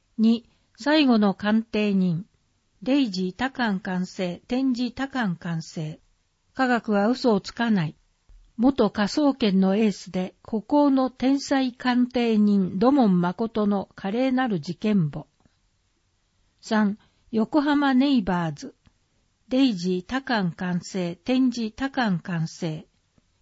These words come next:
山下町の名探偵と呼ばれるロンが、町のトラブルを解決。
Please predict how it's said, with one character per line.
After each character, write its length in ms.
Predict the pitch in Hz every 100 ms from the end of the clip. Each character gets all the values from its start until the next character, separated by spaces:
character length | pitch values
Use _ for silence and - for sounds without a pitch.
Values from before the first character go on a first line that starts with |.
| _ _ _ _ _ _ -
山 280 | 214 240 262
下 220 | - 254
町 280 | 254 208 196
の 160 | 196
名 240 | 196 262 269
探 260 | 277 254
偵 220 | 233 202
と 140 | 196 196
呼 140 | 196
ば 140 | 208 240
れ 120 | 240
る 180 | 220 208
ロ 160 | 247
ン 100 | 220
が、 220 | 170 160 - _ _ _
町 320 | 196 208 277
の 140 | 285 269
ト 140 | 269
ラ 140 | 277 269
ブ 140 | 214
ル 200 | 185 175
を 60 | 165
解 280 | 190 180
決。 460 | - 160 - 165